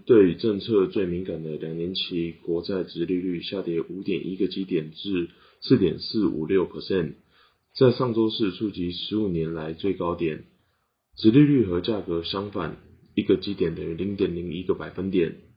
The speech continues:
投资人正密切关注财报，以寻找通膨和相关升息对美国经济影响的线索。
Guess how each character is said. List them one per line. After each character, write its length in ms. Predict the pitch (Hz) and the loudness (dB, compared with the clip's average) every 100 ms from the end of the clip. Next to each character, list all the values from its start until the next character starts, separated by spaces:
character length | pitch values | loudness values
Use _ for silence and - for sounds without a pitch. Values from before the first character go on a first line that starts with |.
| _ _ _ _ _ - | _ _ _ _ _ -2
投 160 | 110 | 2
资 120 | 127 147 | 6 8
人 220 | 107 101 | 8 6
正 180 | 113 104 | 0 0
密 140 | 104 95 | -2 -2
切 180 | 101 | 0
关 240 | 90 95 95 | 0 -2 -4
注 160 | 92 | -6
财 220 | 87 78 85 | -6 -8 0
报， 400 | 98 85 - - - - - _ - | 0 0 -4 -16 -20 -20 -20 _ 0
以 160 | 95 | 0
寻 240 | - 98 104 | 0 -4 0
找 180 | 90 | 0
通 240 | 85 113 113 | 0 -4 -2
膨 300 | 101 90 92 - _ | -4 -4 -6 -14 _
和 300 | - 95 92 | -4 0 0
相 240 | 87 104 101 | 0 -4 -2
关 200 | 98 98 | -2 -2
升 280 | 107 104 | -2 -2
息 360 | 101 85 80 80 - | -2 -4 -4 -2 2
对 160 | 92 | 2
美 200 | 85 80 | 2 -4
国 180 | 92 87 | -2 -4
经 180 | 98 101 | -4 -8
济 120 | 101 | -6
影 200 | 65 92 | -6 -6
响 160 | 92 - | -8 -6
的 60 | |
线 240 | - 104 90 | 0 0 0
索。 340 | 87 - | -4 -6